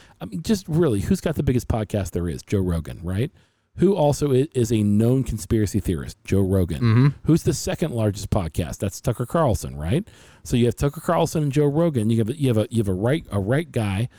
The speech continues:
Speaker 1: okay, a guy that leans right for sure with Tucker Carlson, and Joe Rogan, who's more of a centrist. But essentially, they're, they're exposing things that are happening continually, and America's tuning in, going,
Speaker 2: Well
Speaker 1: "Holy crap, dude, we've been duped on some things."
Speaker 2: Well, that's the thing is, like,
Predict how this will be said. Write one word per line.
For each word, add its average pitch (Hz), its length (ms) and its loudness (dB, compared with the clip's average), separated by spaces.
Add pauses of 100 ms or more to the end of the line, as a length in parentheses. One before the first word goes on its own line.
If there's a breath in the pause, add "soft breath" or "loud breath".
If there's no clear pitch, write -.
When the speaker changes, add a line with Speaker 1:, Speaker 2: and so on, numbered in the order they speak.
(240 soft breath)
Speaker 1:
okay, 113 360 0
a 104 120 -4 (140)
guy 113 140 -2
that 120 180 -2
leans 120 280 2
right 123 280 0
for 113 100 -4
sure 101 280 0
with 98 140 -2
Tucker 101 120 -2
Carlson, 101 560 -4 (300 soft breath)
and 123 140 0
Joe 127 120 4
Rogan, 131 340 2
who's 104 120 0
more 107 160 0
of 98 60 -2
a 92 40 0
centrist. 101 460 -2 (380 soft breath)
But 131 140 2
essentially, 117 800 2
they're, 143 540 0
they're 135 220 0
exposing 143 640 0
things 110 260 -2
that 104 100 -2
are 92 80 -4
happening 110 440 -4
continually, 101 720 -4
and 104 260 -4 (280 soft breath)
America's 175 420 0
tuning 147 300 2
in, 220 160 0
going, 101 320 0 (120)
Speaker 2:
Well 160 140 -4 (120)
Speaker 1:
"Holy 214 280 2
crap, 220 260 -4
dude, 123 140 2
we've 175 120 2
been 113 140 2
duped 170 280 0
on 107 100 0
some 87 140 -6
things." 55 440 -8
Speaker 2:
Well, 156 60 0
that's 170 220 2
the 123 100 2
thing 170 300 4
is, 92 160 0
like, 95 340 0